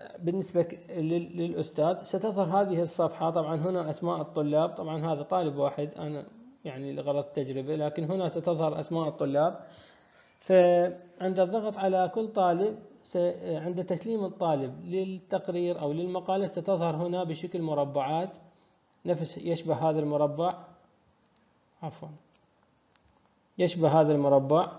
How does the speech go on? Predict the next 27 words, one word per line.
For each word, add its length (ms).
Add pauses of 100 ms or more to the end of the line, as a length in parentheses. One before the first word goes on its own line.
(320)
هذا 220
عمل 340
كل 160
طالب. 360 (2000)
فعند 300
الضغط 360
على 300
أي 220
من 160
هذه 320
المربعات، 640
لنفرض 340
على 180
هذا 260
المربع، 600 (300)
ستظهر 520
لي 240
هذه 340
الصفحة. 480 (1200)
هذه 300
الصفحة 380
بعد 240
أن 200
تظهر 300
لا، 300 (240)
لا، 640
آه، 280